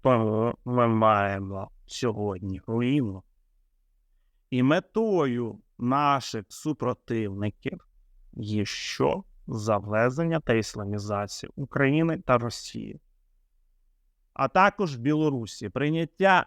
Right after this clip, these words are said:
з-, законів шаріату. Не хотіли влади українських ультраправих націоналістичного трибуналу будуть закони,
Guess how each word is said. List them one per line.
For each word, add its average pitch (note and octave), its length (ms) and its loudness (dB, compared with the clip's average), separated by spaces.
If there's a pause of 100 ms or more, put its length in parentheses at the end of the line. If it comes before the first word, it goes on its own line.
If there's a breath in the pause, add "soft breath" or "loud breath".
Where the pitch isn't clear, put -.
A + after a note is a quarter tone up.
(120)
з-, A#2 220 -14
законів D3 680 0
шаріату. B2+ 800 -2
Не D3 240 2
хотіли E3 960 0 (1800)
влади A#2+ 640 2 (840)
українських D3 800 0
ультраправих F#3+ 1000 2 (180)
націоналістичного D3 880 -2
трибуналу F#3 960 0 (460)
будуть C3 720 -2 (280)
закони, C#3 760 -2